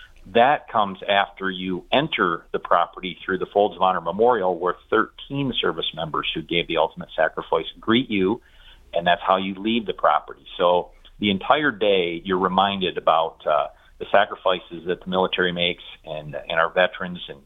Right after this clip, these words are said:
and we honor them that way. And so throughout your four and a half hour round of golf, uh, you get the chance to read about these families and how, um,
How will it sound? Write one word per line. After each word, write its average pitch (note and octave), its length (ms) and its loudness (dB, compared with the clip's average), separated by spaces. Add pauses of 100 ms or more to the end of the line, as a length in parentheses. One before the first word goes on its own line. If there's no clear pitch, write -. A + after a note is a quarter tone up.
(120)
and E2 180 -16
we E2 120 -8
honor F#2+ 340 2
them F2+ 200 -2
that F2+ 200 2
way. F2+ 360 0 (180)
And F2 200 -8
so F#2 140 4 (100)
throughout G#2 400 2
your G2 300 -2 (580)
four A2 320 4
and G2 120 -4
a G#2 40 -2
half G2+ 180 0
hour G2 240 4
round G2 280 2
of F2 80 -8
golf, F#2 320 4 (240)
uh, E2 320 2
you F#2 120 -10
get F#2+ 220 -2
the - 60 -10
chance F#2+ 320 -2 (100)
to E2 80 -4
read G2+ 260 2
about F2 400 4 (500)
these F#2+ 240 -2 (100)
families F#2+ 540 2
and F#2 160 0
how, F2+ 500 2 (140)
um, E2 360 2